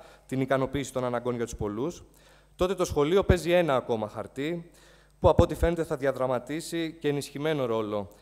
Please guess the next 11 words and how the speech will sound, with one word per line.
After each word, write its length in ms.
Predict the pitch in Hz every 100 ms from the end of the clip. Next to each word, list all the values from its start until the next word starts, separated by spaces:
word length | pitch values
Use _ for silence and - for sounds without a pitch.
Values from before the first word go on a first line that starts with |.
| _
στα 220 | - 120
νέα 160 | 127 120
αναλυτικά 440 | 113 110 - 120
προγράμματα, 680 | 113 104 120 135 139 147 147 - -
προκειμένου 420 | - 147 143 147 151
να 100 | 143
εξυπηρετηθούν 720 | - - 123 120 - 143 143
οι 80 | 131
ανάγκες 540 | 120 135 135 135 - - _ -
δημοκρατικής 600 | 131 123 117 - 127 131
επίφασης. 680 | - 143 101 - - -